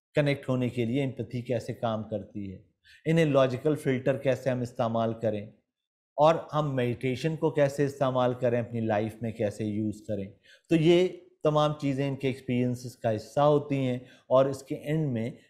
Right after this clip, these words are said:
इनके पास जो लर्निंग आउटकम हमारे पास, अ, जो आम तौर पे हमने देखे हैं, वो ये कि इनको ये पता चल जाता है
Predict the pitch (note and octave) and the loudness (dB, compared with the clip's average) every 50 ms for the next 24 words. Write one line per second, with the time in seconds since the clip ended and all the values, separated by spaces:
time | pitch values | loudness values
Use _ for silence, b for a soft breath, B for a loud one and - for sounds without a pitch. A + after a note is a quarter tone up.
0 | B - C#3+ C#3+ C3+ D3 C3+ - - B2 A#2+ A#2+ B2 A#2 A#2+ A#2 A2 A2 A2+ A#2+ | B -4 -4 -2 0 0 0 2 2 4 4 4 2 0 -2 -2 0 2 2 2
1 | B2+ C3 C#3 C3+ C3 B2+ A2+ A#2 A#2 A#2 - - - B2+ A#2+ A#2 A2 G#2+ G#2+ G#2+ | 2 2 0 -2 -2 -2 -2 -2 -2 -2 -2 0 0 0 0 0 -2 -2 -2 -2
2 | G#2+ G#2+ G#2 - G#2+ G#2 G#2+ G#2 - - _ _ - G#2+ G2+ G2+ G2 F#2+ G2 A#2 | -2 -4 -2 -2 0 0 0 -2 -6 -12 _ _ -6 -4 -2 -2 -4 -4 -4 -4
3 | G#2+ A2+ A#2 B2 B2 - - A#2+ A#2 A2+ - A#2+ A#2+ A#2 A2+ A2+ G#2+ G#2+ A2+ A2+ | -2 -2 -2 -4 -2 0 2 2 2 2 0 -2 -2 -2 -2 -2 -2 -2 -2 -2
4 | A2+ - E3 D#3+ C3+ A2+ A2+ A2+ B B B B - C#3+ E3+ E3 D3 B2+ A#2 B2+ | -2 -2 -2 -2 -2 -2 -4 -6 B B B B 0 2 2 4 4 2 0 0
5 | D#3 B B B B _ - D#3 D#3 D3+ C#3 B2+ - C#3+ C3+ B2+ B2+ B2 B2+ A#2 | -4 B B B B _ -4 -4 -2 -4 -6 -4 -2 -2 -2 -2 -2 -2 -2 -2
6 | A2+ A2+ A2 - A#2+ A#2 A#2 A#2+ A#2 A#2 A#2 - B2+ B2+ C3 C3+ | 0 -2 0 0 -2 0 2 2 2 2 2 2 2 2 2 0